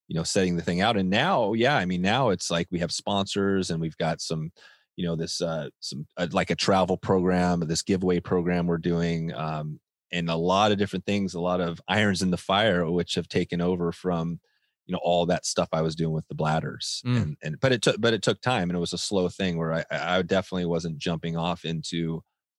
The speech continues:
Speaker 1: fully just saying, "Okay, I'm quitting this and jumping into that." It takes, it takes time. And eventually that's the cool thing is you get there. If you love, if you want it enough, um, because I've had plenty of struggles along the way. Um,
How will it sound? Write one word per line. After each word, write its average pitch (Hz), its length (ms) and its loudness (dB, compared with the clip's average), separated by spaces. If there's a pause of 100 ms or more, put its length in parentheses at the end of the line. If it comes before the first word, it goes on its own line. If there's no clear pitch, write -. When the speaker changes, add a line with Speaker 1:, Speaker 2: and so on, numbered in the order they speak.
Speaker 1:
fully 82 440 0
just 82 220 -4
saying, 80 200 -2
"Okay, 87 260 0
I'm 85 140 0
quitting 85 320 -2
this 82 240 -2
and 78 80 -6
jumping 80 320 -4
into 76 160 -4
that." 78 220 -2
It 76 120 -8
takes, - 440 -8 (120)
it - 120 -12
takes 80 200 -4
time. 104 180 2
And 107 100 4
eventually 135 420 2
that's 120 180 2
the 131 60 -2
cool 170 180 0
thing 196 240 0 (400)
is 117 200 2
you 127 120 4
get 113 240 2
there. 87 160 4
If 92 120 -2
you 131 140 4
love, 120 260 4
if 98 160 2
you 139 100 4
want 113 220 2
it 113 80 4
enough, 92 460 0 (800)
um, 90 440 2
because 101 200 0
I've 113 140 6
had 90 140 2
plenty 98 200 2
of 85 80 0
struggles 80 440 -2
along 80 340 -2
the 78 80 -2
way. 76 400 -2 (360)
Um, 80 420 -2